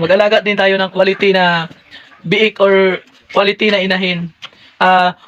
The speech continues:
wag natin tipirin ang ating materialis, mga ka-agri, lalo na pagdating sa inahin.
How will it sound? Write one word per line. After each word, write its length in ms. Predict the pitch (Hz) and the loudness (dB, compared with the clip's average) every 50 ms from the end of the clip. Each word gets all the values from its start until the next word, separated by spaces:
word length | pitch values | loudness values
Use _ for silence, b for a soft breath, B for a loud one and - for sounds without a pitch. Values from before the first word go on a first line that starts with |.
| B B | B B
wag 140 | B 214 233 | B 0 0
natin 240 | 240 262 262 269 262 | 0 0 -2 -2 -2
tipirin 340 | 262 254 - 247 240 247 240 226 | -2 -2 0 0 0 2 2 2
ang 80 | 226 | 0
ating 160 | 226 220 240 220 | 0 0 0 0
materialis, 560 | 214 214 220 208 208 208 208 208 208 208 214 | 0 2 2 2 2 2 2 0 -2 -2 0
mga 120 | 208 208 202 | 0 0 0
ka-agri, 180 | 196 196 202 208 196 | 0 0 0 0 0
lalo 160 | 190 190 185 | 0 0 0
na 100 | 190 196 | -2 -4
pagdating 380 | 185 190 175 185 185 196 190 190 | -2 -2 -2 -4 -4 -4 -6 -6
sa 80 | - | -6
inahin. 480 | 180 180 180 180 185 180 180 196 208 | -6 -4 -4 -4 -4 -4 -6 -8 -12